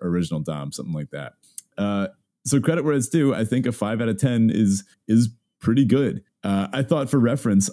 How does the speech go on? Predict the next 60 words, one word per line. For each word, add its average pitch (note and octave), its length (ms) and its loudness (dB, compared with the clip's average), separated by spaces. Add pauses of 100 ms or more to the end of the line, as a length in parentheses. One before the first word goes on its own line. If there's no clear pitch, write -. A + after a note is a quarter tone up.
I A2+ 100 -2
would G2+ 180 2
pull B2 160 2
up G2 60 -2
my G#2+ 100 0
Letterboxd G#2+ 680 0
since - 300 -2
we're G2 100 0
already G2 200 2
on, F#2+ 160 2
like, F#2+ 160 2
a F#2 60 2
movies G2+ 400 6
kick - 360 -4 (220)
and A#2+ 160 2
share F3 180 2
with D3 140 2
you C#3 80 8
some C#3 220 2
films C3 320 2
that A#2+ 100 2
I A#2 120 -2
have A2+ 200 2
ranked, G#2+ 480 -2 (180)
uh, F#2+ 340 0 (360)
two D3+ 320 4
and C3+ 80 2
a B2+ 60 0
half C#3 180 0
stars C#3 340 0
or B2 120 -2
three C#3+ 240 2
stars G#2+ 280 0
out A2 120 -2
of F#2+ 60 -2
ten. G2+ 280 0 (280)
Or A2 80 0
out G2 200 -2
of F#2 60 0
s-, - 300 -6
out G#2 100 -2
of F2+ 80 -2
five F2+ 260 -2
in D2+ 60 -2
this D2 140 -6
case. - 220 -6
So, D#2 260 -4
you F#2+ 80 4
know, E2 160 0 (100)
five D3+ 260 0
or B2+ 60 2
six B2 280 0
out G#2 80 0
of G2 80 -2
ten. F#2+ 240 -2 (640)
Uh, G#2+ 180 -4
I've B2 160 -2
got A#2+ 220 0
Bullet B2+ 240 2
Train, G#2 360 0